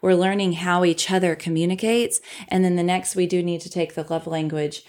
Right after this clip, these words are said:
so that we can understand each of our love languages, so that if Avery's love language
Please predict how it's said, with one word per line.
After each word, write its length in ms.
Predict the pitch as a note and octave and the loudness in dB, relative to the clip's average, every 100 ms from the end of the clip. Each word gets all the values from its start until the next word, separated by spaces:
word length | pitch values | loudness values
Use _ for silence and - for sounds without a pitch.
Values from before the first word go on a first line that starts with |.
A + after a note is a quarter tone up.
| - - | -20 0
so 160 | - G3+ | 6 8
that 80 | |
we 100 | F#3+ | 8
can 160 | G#3 G3 | 4 2
understand 760 | F#3 F#3+ F3+ - F#3 F3+ E3 - | 4 4 4 4 6 6 4 2
each 180 | G3+ G3+ | 0 2
of 100 | G#3 | 4
our 140 | F3+ | 4
love 280 | D#3+ F3+ A#3 | 6 4 4
languages, 760 | F#3 D#3+ D#3 D#3 D3+ D3+ D3+ - - - _ _ - | 4 4 4 4 6 6 4 -2 -12 -20 _ _ 2
so 200 | - F#3 | 8 10
that 300 | F3 - - | 10 6 6
if 180 | F#3 F3+ | 4 6
Avery's 520 | - A3 B3 A#3 F#3 | 8 8 8 6 6
love 240 | E3+ E3+ G#3 | 6 6 6
language 540 | G3 E3+ E3 D#3+ D#3 | 4 2 4 2 2